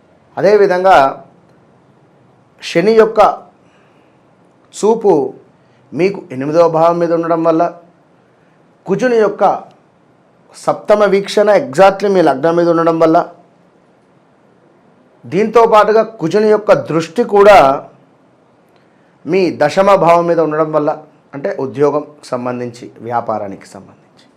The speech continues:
ఇవన్నీ భావనలు. దీనివల్ల ఏమిటంటే ఇదంతా కూడా క్యాలిక్యులేట్ చేసుకొని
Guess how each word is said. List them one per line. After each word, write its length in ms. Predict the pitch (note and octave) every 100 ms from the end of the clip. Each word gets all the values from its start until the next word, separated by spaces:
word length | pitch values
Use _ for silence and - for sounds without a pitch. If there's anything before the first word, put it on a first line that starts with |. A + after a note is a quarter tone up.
| _ _ _ _ _ _ _ _ _ _ _ _ -
ఇవన్నీ 320 | D#3+ F#3+ A#3+
భావనలు. 760 | G3+ F#3 G3 G3+ G3 G3 F3 -
దీనివల్ల 480 | C3+ D#3+ E3 D#3+ F#3
ఏమిటంటే 380 | E3+ F3 E3 E3
ఇదంతా 380 | E3+ F#3+ A3+
కూడా 240 | G#3 G3+ G3+
క్యాలిక్యులేట్ 600 | F#3+ E3+ E3+ F#3 F3+ F3
చేసుకొని 340 | E3+ - E3